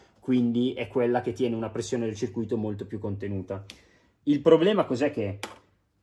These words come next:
Che, come vi ho detto prima, l'olio a questo gruppo arriva solamente nel caso in cui io non lo sto già usando nel distributore ausiliario, perché qualsiasi circuito idraulico con la stessa pompa,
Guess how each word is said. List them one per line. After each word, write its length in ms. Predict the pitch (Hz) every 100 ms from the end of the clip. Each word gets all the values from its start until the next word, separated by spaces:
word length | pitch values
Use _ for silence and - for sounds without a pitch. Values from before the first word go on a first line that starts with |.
| - - - -
Che, 120 | 156
come 260 | 151 226 233
vi 80 | 185
ho 20 |
detto 300 | 180 170 170
prima, 420 | 156 139 117 120
l'olio 540 | 135 147 196 165 135 139
a 80 | 139
questo 320 | 175 - 170
gruppo 460 | 160 139 - 135
arriva 500 | 135 160 170 180 127
solamente 640 | 131 - 196 214 175 156 196
nel 160 | 156
caso 180 | 160 156
in 80 | 165
cui 160 | 156
io 80 | 175
non 180 | 175 147
lo 80 | 147
sto 200 | 147 147
già 120 | 139
usando 380 | 156 151 135 147
nel 160 | 156
distributore 540 | 131 127 131 127 123 117
ausiliario, 600 | 135 113 110 127 104 110
perché 280 | 113 120 147
qualsiasi 420 | 156 151 214 147
circuito 380 | 151 139 180 147
idraulico 840 | 135 120 110 113 104 110 104 - _
con 220 | 147 139
la 100 | 135
stessa 500 | - - 202 - 135
pompa, 680 | 139 120 107 107 135 -